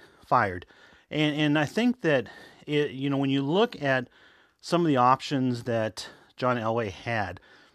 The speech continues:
when he, he looked at, when he hired Vance Joseph, one of the other, one of the other interviews he had was with Kyle Shanahan. And I really believe that, um,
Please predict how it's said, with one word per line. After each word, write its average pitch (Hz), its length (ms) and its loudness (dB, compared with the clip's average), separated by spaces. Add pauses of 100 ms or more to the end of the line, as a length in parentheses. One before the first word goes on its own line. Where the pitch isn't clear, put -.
(140)
when 117 260 -2
he, 113 320 -4
he 107 280 -8 (300)
looked 120 320 -2
at, 107 200 -8
when 117 140 -4
he 117 180 -4
hired 117 360 -2
Vance 104 260 -8
Joseph, 113 540 -4 (400)
one 185 160 2
of 185 60 4
the 151 120 2
other, 147 440 4 (520)
one 147 200 -6
of 160 40 -2
the 147 140 2
other 127 360 2
interviews 107 520 -2
he 101 160 -8
had 101 260 -6
was 98 240 -10
with 104 240 -8
Kyle 117 240 0
Shanahan. 101 600 -10 (640)
And 139 100 2
I 226 120 6
really 214 260 4
believe 120 540 0 (280)
that, 117 500 -2
um, 123 280 0